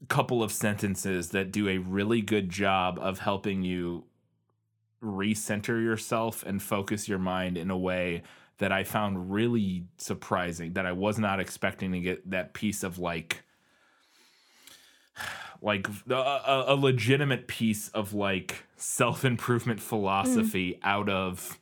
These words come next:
Speaker 1: a book. Not, I, obviously, there's all kinds of things that we get from books all the time, but such a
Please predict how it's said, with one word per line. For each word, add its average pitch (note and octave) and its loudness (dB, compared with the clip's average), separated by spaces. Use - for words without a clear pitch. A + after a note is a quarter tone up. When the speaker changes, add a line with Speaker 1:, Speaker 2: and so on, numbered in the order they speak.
Speaker 1:
a A#2 0
book. A2 -2
Not, G3 4
I, A#2+ 0
obviously, C3 0
there's A#2 4
all A#2+ 2
kinds B2+ 0
of A2 -2
things A2 -2
that G2+ -4
we G2 -2
get G#2+ -2
from G#2+ -2
books G2+ -2
all A2 0
the G#2+ 0
time, F#2+ -2
but A#2+ 0
such D3 2
a B2 0